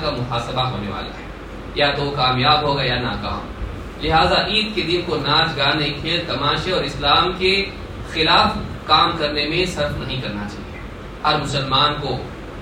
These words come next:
گانے بجانے سے بچنا چاہیے۔ بہت سارے مسلمان اس طرح کا کام کرتے ہیں، غلط بات ہے۔ خواتین کو بے پردگی سے بچنا چاہیے،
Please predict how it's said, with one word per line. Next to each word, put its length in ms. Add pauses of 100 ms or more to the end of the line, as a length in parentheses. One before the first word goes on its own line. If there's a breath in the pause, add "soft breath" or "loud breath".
(140)
گانے 260
بجانے 360
سے 180
بچنا 300
چاہیے۔ 320 (280)
بہت 180
سارے 280
مسلمان 460
اس 100
طرح 160
کا 200
کام 260
کرتے 300
ہیں، 80
غلط 200
بات 220
ہے۔ 100 (500)
خواتین 500
کو 160
بے 180
پردگی 320
سے 180
بچنا 340
چاہیے، 340